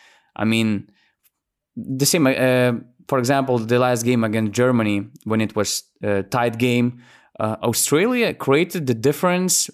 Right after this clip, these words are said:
with three steals in the last minutes of the third quarter. And these steals came from Exum and Thybulle.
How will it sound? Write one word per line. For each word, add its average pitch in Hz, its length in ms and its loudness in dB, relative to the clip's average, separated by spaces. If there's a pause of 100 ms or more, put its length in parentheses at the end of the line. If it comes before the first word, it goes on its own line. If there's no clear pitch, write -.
with 131 480 -2
three 151 320 0
steals 139 720 2
in 120 120 -2
the 117 100 2
last 120 300 0
minutes 107 520 -4
of 110 140 -2
the 107 80 -2
third 110 240 -4
quarter. 110 440 -2 (460)
And 120 420 0
these 131 280 4
steals 127 500 0
came 120 320 0
from 101 360 -2
Exum 170 540 -2 (120)
and 113 240 -4
Thybulle. 98 480 -4